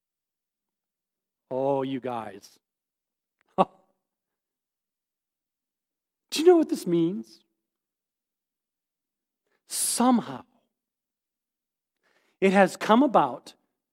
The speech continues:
over the course of two thousand years that both possible copying errors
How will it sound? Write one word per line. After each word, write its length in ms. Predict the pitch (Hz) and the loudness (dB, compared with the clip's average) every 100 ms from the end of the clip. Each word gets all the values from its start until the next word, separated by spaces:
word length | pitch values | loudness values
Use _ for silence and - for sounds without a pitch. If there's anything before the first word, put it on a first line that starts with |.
| _ _ _ _ _ _ - | _ _ _ _ _ _ 4
over 260 | 247 233 | 6 6
the 120 | 220 214 | 2 2
course 360 | 220 233 208 | 6 4 4
of 160 | 190 - | -6 -4
two 260 | - 294 | 4 4
thousand 540 | 294 247 240 220 202 185 | 6 4 4 2 0 -2
years 720 | 175 170 104 - _ - _ _ _ _ _ _ _ _ _ _ _ _ _ _ _ | 0 -2 -4 -14 _ -20 _ _ _ _ _ _ _ _ _ _ _ _ _ _ _
that 540 | 156 214 220 156 143 - | 2 2 2 -6 -10 6
both 560 | 254 311 392 339 - - - _ - | 8 10 8 4 -2 -20 -20 _ -12
possible 960 | - - 254 311 294 349 330 349 349 | -8 2 4 6 4 0 2 6 4
copying 1040 | - - - 302 294 294 233 226 233 240 - - _ _ _ _ - | 2 -10 0 4 4 4 0 2 4 4 2 -6 _ _ _ _ 0
errors 1200 | 247 277 254 185 156 143 151 185 254 196 - | 6 8 8 6 6 4 4 2 0 -6 -14